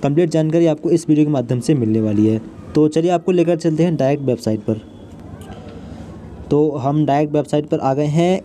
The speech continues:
इस website का link आपको description box में मिल जाएगा, आप लोग उस पर click करके directly यहाँ पर आ सकते हो। जैसे आप लोग उस पर click करोगे आप लोग यहाँ पर आ जाओगे। यहाँ पर आने के बाद में आप लोगों को थोड़ा नीचे आना है।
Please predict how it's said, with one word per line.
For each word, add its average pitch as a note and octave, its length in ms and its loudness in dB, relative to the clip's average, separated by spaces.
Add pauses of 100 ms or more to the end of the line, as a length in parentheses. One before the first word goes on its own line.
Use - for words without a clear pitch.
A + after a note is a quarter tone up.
इस E3 240 2
website D3+ 520 2
का D3+ 120 -2
link D#3 280 2
आपको D#3+ 360 0
description C#3+ 520 0
box C#3 200 0
में C#3+ 80 2
मिल C3+ 100 2
जाएगा, D3+ 240 2
आप D3 120 -2
लोग D3 100 2
उस C#3+ 60 0
पर D3 140 0
click C#3+ 300 0
करके C#3 200 0
directly C3 380 0
यहाँ A#2 140 0
पर A#2 120 -2
आ A2+ 40 0
सकते A2 320 -2
हो। A2+ 160 2 (400)
जैसे C#3 220 0
आप D#3 120 2
लोग D#3+ 120 0
उस D#3+ 100 0
पर E3 100 2
click D#3+ 260 0
करोगे D#3+ 260 0
आप D3+ 140 0
लोग C#3+ 120 0
यहाँ C3+ 120 0
पर B2+ 140 0
आ - 20 0
जाओगे। C3 480 0
यहाँ C3+ 240 2
पर C#3+ 100 -2
आने C#3+ 140 2
के D3 60 4
बाद C3 220 0
में C#3 100 -2
आप B2+ 180 0
लोगों C#3 160 2
को C3 40 -2
थोड़ा C3+ 140 0
नीचे C3 240 0
आना C3 180 2
है। D#3 180 0